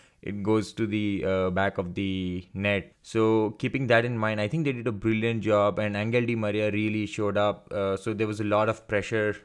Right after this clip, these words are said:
uh, put on the wings. So Angel Di Maria can, uh, one thing he did add, and then you immediately saw after he left, was that there was no one to carry the ball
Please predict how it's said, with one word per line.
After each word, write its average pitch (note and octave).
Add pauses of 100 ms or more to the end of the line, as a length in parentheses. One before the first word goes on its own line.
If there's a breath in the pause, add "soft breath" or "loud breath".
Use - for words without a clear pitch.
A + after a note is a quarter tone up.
uh, G2+
put G2
on G2+
the G2
wings. G2+ (400 loud breath)
So A2
Angel A2+
Di A#2+
Maria A2+
can, A2
uh, G2+
one A2+
thing C3
he G#2+
did A2+
add, G#2
and G#2
then G#2+
you G#2+
immediately A#2+
saw G#2+
after G#2
he G#2
left, A2
was G2+
that F#2+
there G#2+
was G#2
no A2
one A#2+
to A#2+
carry G#2+
the G#2
ball G2+